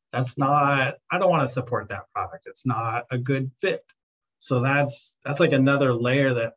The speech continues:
I think most, I haven't heard many people talk about something like that, of thinking about who you even bring on as a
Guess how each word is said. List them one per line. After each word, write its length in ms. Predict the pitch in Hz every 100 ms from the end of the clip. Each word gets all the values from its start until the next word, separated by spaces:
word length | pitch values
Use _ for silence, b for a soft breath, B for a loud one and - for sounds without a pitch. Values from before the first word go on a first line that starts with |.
| -
I 60 | 120
think 200 | 156 113
most, 560 | 107 113 123 - - _ _ _ _ _ _ _ -
I 100 | 135
haven't 200 | 156 139
heard 360 | 143 135 127 127
many 300 | 117 117 113
people 300 | 113 110 98
talk 320 | 107 110 110
about 400 | 113 98 90 - _ _ _ _
something 320 | - 107 110
like 200 | 98 95
that, 220 | 104 98
of 140 | 95 95 _
thinking 360 | - 131 139 123
about 260 | 113 98 - - -
who 160 | 139 131
you 180 | 127
even 400 | 117 113 110 98 98 _ _ _ _
bring 220 | 120 120
on 220 | 120 120
as 100 | 104
a 140 | 92